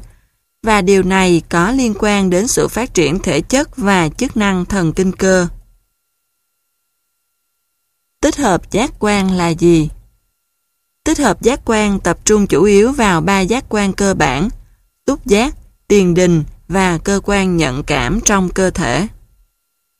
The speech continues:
Mối liên hệ của chúng bắt đầu hình thành trước khi sinh và tiếp tục phát triển khi người trưởng thành và tương tác với môi trường của mình. Ba giác quan không chỉ kết nối với nhau mà còn được kết nối với các hệ thống khác trong não bộ.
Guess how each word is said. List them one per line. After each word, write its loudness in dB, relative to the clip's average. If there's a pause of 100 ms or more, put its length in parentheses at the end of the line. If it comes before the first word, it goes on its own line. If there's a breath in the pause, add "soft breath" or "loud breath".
(640)
Mối 4
liên 2
hệ 0
của -2
chúng 2
bắt -2
đầu 0
hình 0
thành 0
trước 0
khi -2
sinh 0 (340 loud breath)
và 0
tiếp -2
tục 2
phát -8
triển 2
khi 0
người 2
trưởng 0
thành -2
và -2
tương 0
tác -4
với 0
môi 0
trường 2
của -2
mình. 2 (1300)
Ba 2
giác 0
quan 0
không 0
chỉ 0
kết -2
nối 0
với -2
nhau 0 (260 soft breath)
mà 0
còn 0
được 0
kết 0
nối 2
với 2
các -2
hệ 0
thống -2
khác -2
trong 0
não 0
bộ. 2